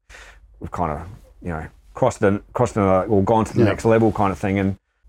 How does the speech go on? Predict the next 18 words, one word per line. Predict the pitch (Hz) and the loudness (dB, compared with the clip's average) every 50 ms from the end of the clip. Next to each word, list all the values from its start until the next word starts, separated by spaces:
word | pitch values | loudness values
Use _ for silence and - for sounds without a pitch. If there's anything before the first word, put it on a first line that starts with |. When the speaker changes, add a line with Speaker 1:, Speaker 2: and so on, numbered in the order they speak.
| _ _ _ _ | _ _ _ _
Speaker 1:
it's | - 107 - | -8 -8 -4
great | - 143 135 123 98 - - | -2 -2 0 0 -2 -4 -6
because, | 113 95 - 113 101 92 92 - - - - _ _ - - | -8 -4 -2 0 0 -2 -4 -8 -16 -20 -20 _ _ -8 -4
you | 101 | -2
know, | 95 92 101 110 120 | 0 0 0 0 0
we're | 113 107 107 110 | 2 4 4 4
all | 113 107 | 4 4
gonna | 104 90 90 | 4 2 2
need | 92 95 92 92 90 87 - - - - - - - | 2 2 4 2 2 0 -2 -8 -18 -20 -20 -6 -2
that | 110 104 95 - - - - - - _ - - - - - - - | 0 2 2 0 -2 -8 -14 -18 -20 _ -20 -20 -20 -20 -20 -20 -8
friendship | - - 113 107 101 - - 92 - | -2 0 0 0 0 0 -4 -6 -4
group | - - 95 98 101 - - - - - - _ - - _ - - - - - | 0 2 2 2 2 0 -6 -14 -20 -20 -20 _ -20 -20 _ -20 -20 -20 -10 -6
or | 107 101 | -4 -2
that | 87 95 85 - - - | 0 -2 -2 -2 -6 -10
support | - - 107 - - - 104 95 87 80 | -8 -8 -8 -4 0 2 2 4 2 2
at | 73 | -2
some | - - 85 76 73 | -4 -4 -6 -6 -6
point. | - - 120 98 82 85 - | -6 -4 -2 -2 -2 -4 -6